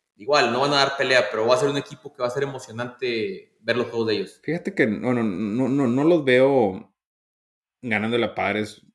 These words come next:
Speaker 2: en el,
Speaker 1: No,
Speaker 2: en el
Speaker 1: no, no, no.
Speaker 2: liderato, pero como he visto estos juegos, sí los veo metiéndose en el comodín, ¿eh? Juegan muy bien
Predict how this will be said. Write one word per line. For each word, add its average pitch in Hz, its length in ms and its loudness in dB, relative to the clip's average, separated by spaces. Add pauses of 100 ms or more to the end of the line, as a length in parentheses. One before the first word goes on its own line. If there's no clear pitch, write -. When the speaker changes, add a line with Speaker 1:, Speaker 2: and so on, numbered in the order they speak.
(160)
Speaker 2:
en 98 160 -12
el, 98 60 -8
Speaker 1:
No, 117 160 -2
Speaker 2:
en 98 60 -2
el 98 40 -4
Speaker 1:
no, 95 60 -2
no, - 20 -2
no. 92 60 0
Speaker 2:
liderato, 95 560 -4 (600)
pero 113 360 2
como 113 240 0
he - 20 4
visto 170 260 6
estos 175 260 -10
juegos, 151 640 0
sí 117 220 0
los 135 240 2
veo 123 560 2 (640)
metiéndose 107 460 -4
en 113 80 0
el 90 120 0
comodín, 90 440 -6
¿eh? 120 200 -8 (280)
Juegan 110 600 0
muy 110 300 -2
bien 110 560 0